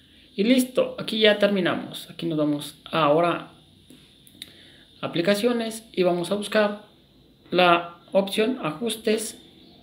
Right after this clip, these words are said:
Aquí bajamos hasta abajo, entramos acerca del dispositivo, entramos a información de software y aquí está la versión de Android que trae, el nivel de parche que trae. Nos regresamos un grado,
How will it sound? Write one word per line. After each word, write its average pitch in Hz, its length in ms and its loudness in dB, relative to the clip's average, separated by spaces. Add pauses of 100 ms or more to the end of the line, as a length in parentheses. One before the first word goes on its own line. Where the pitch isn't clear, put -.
(760)
Aquí 185 220 2
bajamos 165 320 0
hasta 175 200 0
abajo, 226 360 4
entramos 190 300 0
acerca 185 320 -2
del 170 140 0
dispositivo, 226 840 -2 (1500)
entramos 190 500 0
a 151 140 4
información 190 500 0
de 185 100 0
software 226 600 0 (320)
y 185 60 -2
aquí 180 160 -4
está 190 160 0
la 196 80 6
versión 190 280 4
de - 300 2
Android 208 300 0
que 196 80 -2
trae, 208 380 2 (2750)
el 202 160 4
nivel 190 160 6
de 190 80 4
parche 185 320 2
que 170 80 2
trae. 226 460 2 (280)
Nos 151 180 0
regresamos 190 400 -4
un 208 60 -4
grado, 247 500 4